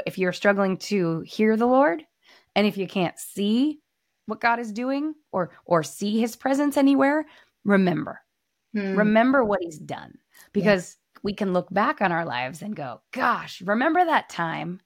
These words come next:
Speaker 1: Remember when you answered that prayer, Lord? Remember when you were so present? I felt it." I, you know, allow your history with God to strengthen your soul because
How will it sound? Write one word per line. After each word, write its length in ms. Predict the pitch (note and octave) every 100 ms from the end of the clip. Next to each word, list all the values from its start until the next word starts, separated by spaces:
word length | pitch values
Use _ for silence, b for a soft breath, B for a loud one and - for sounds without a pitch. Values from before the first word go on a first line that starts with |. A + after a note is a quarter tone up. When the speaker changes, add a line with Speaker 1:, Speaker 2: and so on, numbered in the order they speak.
| B B B
Speaker 1:
Remember 380 | B3 C4 D#4 F4
when 160 | E4+ C4
you 80 | A#3
answered 360 | F#3+ F#3 G#3 F#3
that 180 | F3
prayer, 260 | - F3 F3
Lord? 300 | F#3 G3 F#3
Remember 640 | G#3 G#3+ D4 D#4+ E4+ E4+ B B B -
when 440 | A3 G#3 E3+ F#3+
you 180 | G#3+ C#4
were 120 | A#3+
so 680 | G3 - A#3+ A#3+ B3 B3+ - _
present? 480 | A#3 A3 G#3+ G#3+ - -
I 140 | G3
felt 480 | F#3 - G#3+ G#3+ A3
it." 200 | G3+ -
I, 220 | F3 G3
you 140 | - F3+
know, 100 | E3 B B -
allow 760 | G#3+ G#3+ G#3+ B3+ D#4 D#4+ D#4 _
your 160 | G3+ F#3
history 760 | - - A3+ - F#3 D#3 E3+ -
with 200 | E3+ -
God 460 | D#3 C#3 C#3 E3+ b _
to 100 | G3
strengthen 640 | F3 - G#3+ A3+ - G3 F3
your 160 | D3+
soul 640 | - - G3 F3 B2+ A2+ - B B B D#3+
because 720 | G#3 F3+ G#3 F#3 F3 D#3+